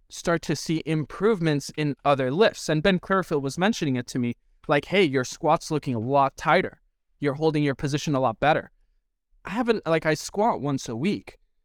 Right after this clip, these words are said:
but what I've been addressing, let's say specifically in this example, I've been addressing my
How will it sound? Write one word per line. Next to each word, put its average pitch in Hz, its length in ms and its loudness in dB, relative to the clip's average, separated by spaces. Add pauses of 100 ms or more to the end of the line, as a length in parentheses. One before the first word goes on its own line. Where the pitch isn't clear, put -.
(140)
but 165 180 4
what 156 160 2
I've 156 140 4
been 143 140 0
addressing, 143 580 0
let's 139 180 0
say 139 140 -2
specifically 143 640 -4
in 127 100 0
this 123 160 -6
example, 135 540 -2 (680)
I've 147 160 4
been 170 140 2
addressing 123 420 0
my 120 140 -2